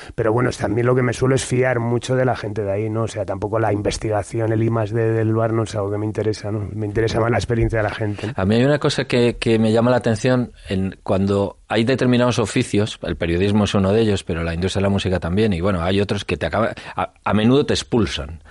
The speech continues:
Speaker 1: Mm.
Speaker 2: a, a menudo se queda uno sin trabajo, se queda uno sin, <laughs> Dicen, "Joder, pues llevo veinte años trabajando en esto y ¿qué hago yo aquí, no?". Y, y mucha gente dice, "Voy a montar un bar".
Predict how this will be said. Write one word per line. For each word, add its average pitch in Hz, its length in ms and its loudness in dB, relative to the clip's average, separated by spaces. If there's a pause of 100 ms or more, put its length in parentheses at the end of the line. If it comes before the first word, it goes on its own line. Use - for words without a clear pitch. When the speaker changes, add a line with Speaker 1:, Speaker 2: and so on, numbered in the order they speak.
Speaker 1:
Mm. 127 220 -4
Speaker 2:
a, 92 280 0
a 107 40 -2
menudo 127 260 4
se 135 100 0
queda 139 140 4
uno 147 140 2
sin 117 180 2
trabajo, 90 420 -2
se 92 160 -4
queda 107 180 2
uno 135 160 2
sin, 110 300 2 (100)
<laughs> - 140 -14
Dicen, 98 180 -2
"Joder, 147 200 0
pues 107 120 -2
llevo 131 220 2
veinte 135 260 2
años 131 180 0
trabajando 123 340 2
en 139 60 2
esto 156 140 0
y 143 100 2
¿qué 127 100 0
hago 120 140 2
yo 113 100 4
aquí, 92 160 -2
no?". 127 140 -4 (340)
Y, 104 200 -4
y 98 180 -6
mucha 123 260 2
gente 143 180 0
dice, 90 120 -2
"Voy 143 160 2
a 156 40 2
montar 123 240 2
un 95 80 -2
bar". 80 160 -4